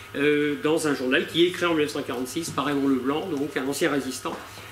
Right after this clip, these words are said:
euh, et qui est le journal de Tintin. Le contexte, évidemment, il est connu, puisque, euh, c'est une cinquantaine d'années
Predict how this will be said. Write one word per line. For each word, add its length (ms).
euh, 320
et 80
qui 480
est 140
le 120
journal 360
de 100
Tintin. 400
Le 140
contexte, 500
évidemment, 240
il 80
est 60
connu, 420
puisque, 260
euh, 420
c'est 200
une 240
cinquantaine 520
d'années 360